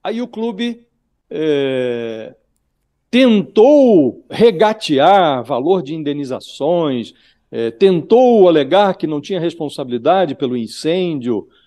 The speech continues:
como se aquilo fosse apenas uma casualidade, um comportamento absolutamente inadequado.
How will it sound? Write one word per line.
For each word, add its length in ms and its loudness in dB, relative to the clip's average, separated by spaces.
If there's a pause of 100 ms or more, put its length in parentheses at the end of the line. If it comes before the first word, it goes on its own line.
(140)
como 220 -6
se 120 -4
aquilo 380 2
fosse 380 0
apenas 500 -2
uma 260 -6
casualidade, 1300 -2 (520)
um 100 -2
comportamento 720 2
absolutamente 760 0
inadequado. 960 -4